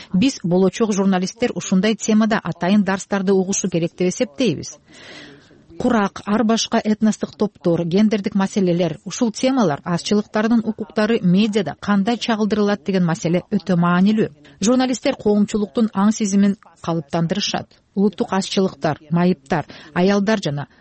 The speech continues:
дагы башка азчылыктар медиада кандай чагылдырылаары, алардын образы кандай тартылып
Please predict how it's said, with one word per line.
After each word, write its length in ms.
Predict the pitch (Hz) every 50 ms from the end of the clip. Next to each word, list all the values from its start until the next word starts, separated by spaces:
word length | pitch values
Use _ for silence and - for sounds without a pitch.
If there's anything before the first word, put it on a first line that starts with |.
| _ - -
дагы 300 | 160 180 202 208 220 -
башка 420 | - 156 180 196 - - - 262 247
азчылыктар 580 | 233 - - - 226 226 214 - - 233 226 202
медиада 500 | 170 175 190 202 196 208 214 190 202 190 -
кандай 380 | - - 185 180 180 190 185 180
чагылдырылаары, 880 | - - 202 175 180 180 170 175 180 180 175 170 165 165 160 156 131 127 _ 170 - - - - -
алардын 440 | 165 165 175 175 180 185 208 202
образы 380 | 196 214 226 220 233 220 214 220
кандай 440 | - - - 208 202 196 190 220 226
тартылып 500 | - - 226 214 208 - - 208 208